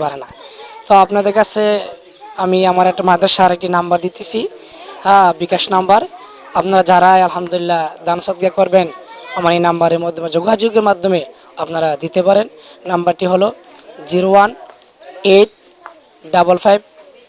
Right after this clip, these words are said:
ফোর ওয়ান জিরো থ্রি ফাইভ থ্রি। এই নাম্বারের মধ্যে যখন দিবেন, একটি কল করে আপনার বিস্তারিত সব কিছু বলে আপনি আমার এই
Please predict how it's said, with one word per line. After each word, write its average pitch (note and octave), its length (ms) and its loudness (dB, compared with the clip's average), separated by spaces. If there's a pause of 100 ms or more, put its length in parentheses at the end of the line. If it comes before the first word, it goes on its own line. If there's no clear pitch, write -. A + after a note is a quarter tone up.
(140)
ফোর F#3+ 320 -6
ওয়ান G3 180 6 (760)
জিরো F3+ 160 0 (100)
থ্রি G#3 180 -2 (580)
ফাইভ G3 160 0 (100)
থ্রি। C#3 200 -14 (640)
এই F#3 140 -6
নাম্বারের F3+ 360 -2
মধ্যে F3+ 260 -6
যখন F3+ 220 -6
দিবেন, E3+ 260 -6
একটি E3+ 200 -12
কল F#3 140 -2 (100)
করে F3+ 160 -8 (560)
আপনার E3+ 220 -8 (120)
বিস্তারিত D#3+ 360 -8 (100)
সব D#3+ 140 -10
কিছু E3 240 -10
বলে D#3+ 240 -4
আপনি F3+ 160 -12 (460)
আমার E3 200 -4
এই D#3+ 40 -6